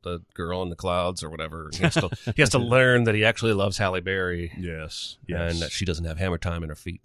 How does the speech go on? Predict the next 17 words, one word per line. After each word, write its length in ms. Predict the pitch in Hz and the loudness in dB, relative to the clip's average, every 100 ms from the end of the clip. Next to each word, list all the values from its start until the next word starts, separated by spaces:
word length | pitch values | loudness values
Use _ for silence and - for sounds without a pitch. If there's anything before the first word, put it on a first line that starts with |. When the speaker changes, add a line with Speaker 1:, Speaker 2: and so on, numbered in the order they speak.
| - | 2
Speaker 2:
There's 180 | 139 151 | 4 6
a, 100 | 165 - 107 | 4 0 0
well, 280 | 135 156 143 | 6 8 8
I, 200 | 131 151 - | 6 2 2
I 80 | 226 | 4
don't 120 | 233 | 8
know 440 | 165 147 139 135 - | 10 10 6 2 -2
exactly 400 | 131 120 147 135 | 2 4 4 4
what 160 | 117 104 | 2 2
the 80 | 101 | 4
Boomerang 800 | 120 127 117 107 101 98 98 - | 6 8 8 8 8 6 4 0
implies, 720 | 113 98 113 110 98 90 87 - _ _ 117 | 0 2 4 6 6 4 0 -4 _ _ 2
but 100 | 120 | 6
he 100 | 233 | 6
seems 280 | - 196 - | 4 2 4
to 100 | 123 | 4
go 280 | 127 123 | 6 6